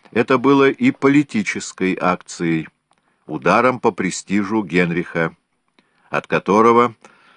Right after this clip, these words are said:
он так полностью никогда и не оправился. Через два года после Рокового собора Адельгейда уехала из Италии в Венгрию,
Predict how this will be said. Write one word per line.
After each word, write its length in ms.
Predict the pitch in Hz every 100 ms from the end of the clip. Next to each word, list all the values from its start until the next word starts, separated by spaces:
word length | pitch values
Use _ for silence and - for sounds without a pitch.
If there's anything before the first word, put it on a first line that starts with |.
| _ -
он 340 | 82 110 117
так 320 | 113 107 -
полностью 600 | - 92 92 95 - 92
никогда 640 | 92 - 87 69 76 73 73
и 100 | -
не 120 | 78 76
оправился. 720 | 76 71 67 62 62 - - _ _ _ _ _ _ _ _ _ _ _ _
Через 320 | - 92 92
два 180 | 98 160
года 300 | 139 143 139
после 520 | - 123 - 104 98
Рокового 640 | 92 90 92 101 104 120 101
собора 640 | - 87 73 78 76 85 - _ _ _ _ _
Адельгейда 720 | - 92 98 87 120 143 135
уехала 600 | 131 104 92 117 - 113
из 280 | 107 98 82
Италии 480 | 87 104 107 107 107
в 60 | 71
Венгрию, 640 | 76 82 80 76 78